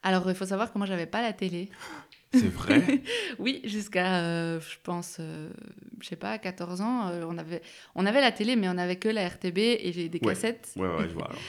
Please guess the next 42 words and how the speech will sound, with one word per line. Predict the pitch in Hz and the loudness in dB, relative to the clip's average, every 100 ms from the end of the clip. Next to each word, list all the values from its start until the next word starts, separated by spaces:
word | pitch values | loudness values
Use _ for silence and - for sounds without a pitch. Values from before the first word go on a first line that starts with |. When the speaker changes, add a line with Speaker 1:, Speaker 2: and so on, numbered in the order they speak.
| - | -14
Speaker 1:
<laughs> | - 185 | -10 -2
Donc, | 190 190 | 0 2
euh, | 185 175 175 175 175 175 170 170 - - - _ _ _ _ | 2 4 2 2 0 -2 -4 -6 -10 -18 -20 _ _ _ _
donc | 185 202 185 190 | 0 0 0 0
j'ai | 202 | 0
très | 190 202 | 0 0
bien | 202 | 2
vécu | 185 185 190 | 2 0 -2
sans. | - 180 180 - 247 | -4 -4 0 4 4
<laughs> | 190 247 | 6 2
Je, | 208 202 202 | 4 6 6
je | 196 | 4
voyais | 196 220 240 277 | 4 4 6 6
la | 208 | 6
télé, | 190 208 262 | 4 2 2
parce | 185 185 | 2 -2
que | 185 185 180 | 0 2 0
chez | 185 | 0
les | 175 165 | -2 0
amis, | 170 220 240 240 220 | 4 6 6 4 4
ou, | 180 175 170 | 0 -2 -4
et | |
cetera, | 165 170 196 240 | -8 -8 0 0
mais | 226 | 0
ça | 196 | -2
m'a | 180 | -2
pas | 190 202 | -2 0
manqué | 185 185 185 | 0 0 -2
non | 175 | -4
plus. | 160 214 254 - - - - | -4 -4 -4 -6 -20 -20 -2
Mais | 202 | -2
ce | 202 | 0
qui | 208 | 2
fait | 240 | 2
qu'en | 240 196 | 2 0
fait, | 226 247 - - - - _ _ 190 | 0 -2 -6 -20 -20 -20 _ _ 2
euh, | 190 185 | 4 6
même | 214 247 | 6 6
encore | 247 240 | 4 2
aujourd'hui, | 208 196 190 185 240 262 240 | 2 -2 -2 -2 0 2 2
avec, | 180 180 180 | 0 -2 -2
euh, | 180 175 170 170 | -2 -2 -4 -4